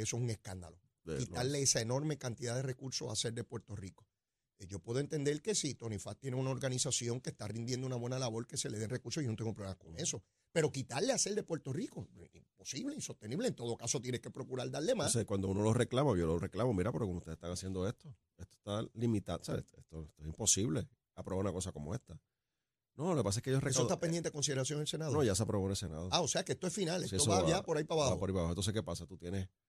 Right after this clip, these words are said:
Speaker 2: tienes a, a, eh, la explicación que dan los populares es que no, que es que se recau-, recaudó tres millones los otros días. Yo, "Sí, pero es que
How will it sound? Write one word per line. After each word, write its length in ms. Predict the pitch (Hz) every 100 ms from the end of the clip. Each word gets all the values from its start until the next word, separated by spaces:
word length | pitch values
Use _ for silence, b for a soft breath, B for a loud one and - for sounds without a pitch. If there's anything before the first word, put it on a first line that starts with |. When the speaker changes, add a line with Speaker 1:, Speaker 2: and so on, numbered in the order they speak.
| _ _
Speaker 2:
tienes 240 | - 90 90
a, 300 | 95 95 -
a, 480 | 90 87 87 87 90 -
eh, 200 | 90 82
la 100 | 85
explicación 380 | 90 95 87 95 90
que 80 |
dan 160 | 92 95
los 80 | 98
populares 480 | 101 110 135 139 127
es 60 |
que 120 | 120
no, 100 | 117
que 100 | 143
es 40 | 127
que 140 | 117
se 100 | 127
recau-, 400 | 120 127 127 117 -
recaudó 380 | 117 104 98 110
tres 140 | 113
millones 280 | 120 101 113
los 140 | 101
otros 240 | 90 98 92
días. 240 | 87 98 - _ _ _ _ _ _ _ _ _ _ _ _ _
Yo, 120 | 85 80
"Sí, 240 | - 80
pero 160 | 123 139
es 60 |
que 180 | -